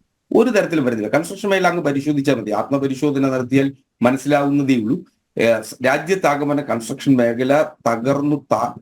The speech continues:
താറുമാറായിരിക്കുന്ന ഒരു മേഖല. ആ മേഖലയിൽ പ്രവർത്തിക്കുന്ന ആളുകൾക്ക് തൊഴിലില്ലായ്മ അതിരൂക്ഷമായിരിക്കുന്ന ഒരു കാലഘട്ടത്തിലാണ്. അപ്പോ അവര് ആ കൺസ്ട്രക്ഷൻ മേഖലയിൽ ഒരു രണ്ട് കോടി വീടുകൾ വിൽക്കുന്നു എന്നുള്ളത്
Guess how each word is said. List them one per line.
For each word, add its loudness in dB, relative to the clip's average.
താറുമാറായിരിക്കുന്ന 0
ഒരു -2
മേഖല. -2
ആ 2
മേഖലയിൽ 0
പ്രവർത്തിക്കുന്ന -2
ആളുകൾക്ക് 0
തൊഴിലില്ലായ്മ 4
അതിരൂക്ഷമായിരിക്കുന്ന 0
ഒരു 0
കാലഘട്ടത്തിലാണ്. -4
അപ്പോ 0
അവര് -2
ആ -2
കൺസ്ട്രക്ഷൻ -6
മേഖലയിൽ 0
ഒരു 0
രണ്ട് 0
കോടി 2
വീടുകൾ 0
വിൽക്കുന്നു -2
എന്നുള്ളത് 2